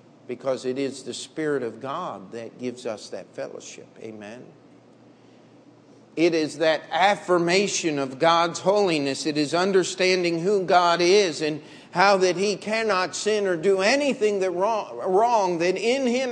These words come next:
is no darkness at all. This understanding is what brings me to the end of myself in a full embracing of God and his love.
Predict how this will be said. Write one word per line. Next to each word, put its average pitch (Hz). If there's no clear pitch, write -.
is 196
no 233
darkness 214
at 214
all. 247
This 254
understanding 247
is 208
what 214
brings 240
me 240
to 226
the 208
end 294
of 233
myself 233
in 226
a 208
full 294
embracing 240
of 185
God 262
and 262
his 226
love. 233